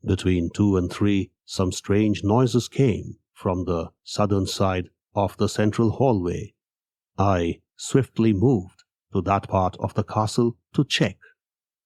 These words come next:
Believe me, he was there.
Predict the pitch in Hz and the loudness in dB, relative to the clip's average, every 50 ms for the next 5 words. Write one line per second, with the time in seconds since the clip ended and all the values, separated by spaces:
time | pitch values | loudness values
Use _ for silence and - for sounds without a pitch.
0 | _ _ _ _ _ _ _ _ _ _ _ - - - 92 101 90 90 95 92 | _ _ _ _ _ _ _ _ _ _ _ -20 -12 -4 -2 0 0 2 2 0
1 | 85 82 - - 82 82 76 76 - _ _ _ _ _ _ _ - - - 107 | 0 -2 -4 -6 -4 -4 -6 -10 -14 _ _ _ _ _ _ _ -10 -2 0 2
2 | 107 101 85 85 98 107 110 110 107 87 95 92 104 120 123 104 85 - | 2 2 2 2 2 4 4 4 2 0 0 2 4 4 4 4 2 -2